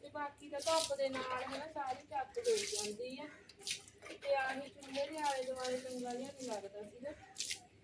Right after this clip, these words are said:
ਤਾਂ ਕਰਕੇ। ਤੇ ਚੁੱਲ੍ਹੇ ਨੂੰ ਫੇਰ ਨਹੀਂ ਸੀਗਾ ਪੋਚਾ,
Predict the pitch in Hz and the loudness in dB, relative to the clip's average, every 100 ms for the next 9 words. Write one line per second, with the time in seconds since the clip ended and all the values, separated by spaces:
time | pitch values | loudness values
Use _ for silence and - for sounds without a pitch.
0 | - 269 247 226 233 226 - 339 349 - | -8 -2 0 0 -2 -6 -6 -8 -8 -12
1 | - - - - - - - - - 285 | -12 -10 -12 -16 -14 -14 -14 -20 -12 -2
2 | 277 277 269 269 269 - - 302 302 311 | 2 4 4 0 -4 -10 -8 -4 2 4
3 | 370 359 349 320 311 330 302 349 330 240 | 4 4 4 4 4 4 4 2 4 0
4 | - 294 320 | 2 4 4